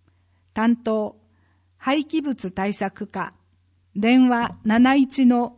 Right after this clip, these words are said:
二四九零。感染予防、一つ目。高齢者などにピーシーアール検査などの費用を扶助。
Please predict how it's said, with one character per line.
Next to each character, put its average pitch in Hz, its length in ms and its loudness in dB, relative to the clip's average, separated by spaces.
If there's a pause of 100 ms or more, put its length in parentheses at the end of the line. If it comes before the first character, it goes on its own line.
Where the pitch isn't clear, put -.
(100)
二 302 320 4
四 262 260 2
九 208 320 -4
零。 185 300 -8 (1900)
感 294 280 0
染 311 280 0
予 311 160 0
防、 202 360 -6 (140)
一 - 280 -6
つ 233 160 -6
目。 208 260 -4 (1040)
高 311 240 2
齢 330 200 -2
者 240 140 -4
な 226 160 2
ど 226 140 -4
に 180 320 -10 (240)
ピ 294 180 0
ー 311 40 0
シ 311 260 -4
ー 294 120 0
ア 294 40 -2
ー 294 40 -4
ル 294 120 -6
検 294 280 0
査 233 120 -2
な 247 160 2
ど 233 140 0
の 196 100 -2
費 262 200 -4
用 247 200 0
を 226 280 -4
扶 - 140 -10
助。 185 240 -10